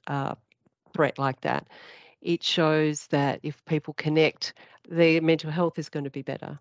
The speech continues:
And one way they connect is through, you know, local, statewide, national, international community charities and organisations. And we're at the very heart of that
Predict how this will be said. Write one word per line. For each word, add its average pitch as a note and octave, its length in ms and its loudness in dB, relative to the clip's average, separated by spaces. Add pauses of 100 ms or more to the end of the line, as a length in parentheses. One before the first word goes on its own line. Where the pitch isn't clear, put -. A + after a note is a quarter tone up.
(340)
And D#3 140 -2
one E3+ 180 6
way E3 140 4
they C#3+ 120 0
connect C#3+ 460 -6
is C#3+ 100 -12
through, C#3+ 460 -8 (300)
you B2+ 100 -12
know, A2 120 -14
local, D3 600 -4 (760)
statewide, D3 760 0
national, D3 720 -2
international D3+ 800 -4 (100)
community D3 640 -6 (440)
charities C#3+ 600 -4 (120)
and D3+ 160 -4
organisations. C#3+ 920 -2
And D3 300 -2 (180)
we're E3+ 300 2
at G3 80 0
the F3+ 80 -2
very F3 380 4
heart F3+ 340 2
of G#3+ 140 0
that C3+ 280 0